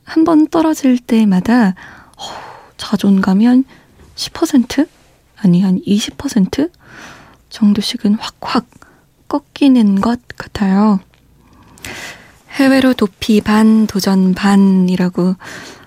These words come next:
하셨는데, 만약에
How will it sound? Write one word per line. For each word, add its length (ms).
하셨는데, 960
만약에 680